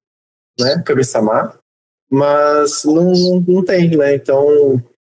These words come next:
tem uma expressão que você traduz literalmente, mas não é Deus. Enfim, tô brisando. É, pra, é pra você ver o quanto que a, a linguagem é,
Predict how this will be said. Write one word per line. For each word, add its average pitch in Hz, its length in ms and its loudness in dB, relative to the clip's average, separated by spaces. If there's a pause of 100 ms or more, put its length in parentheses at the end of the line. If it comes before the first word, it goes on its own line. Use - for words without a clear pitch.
(680)
tem 220 100 -2
uma - 60 0
expressão 156 840 -2
que 147 140 -4
você 135 340 -2
traduz 135 480 0
literalmente, 123 760 0 (180)
mas 143 200 0
não 147 100 0
é 143 100 -2
Deus. - 360 0 (420)
Enfim, - 340 -2
tô - 180 -6
brisando. 127 400 -2 (440)
É, 131 420 0
pra, 135 240 -2
é 131 40 -2
pra 165 140 -2
você 170 220 0
ver 165 140 0
o 165 60 -2
quanto 160 220 -4
que 170 80 -4
a, 135 260 0
a 139 40 0
linguagem 139 640 0
é, 113 560 0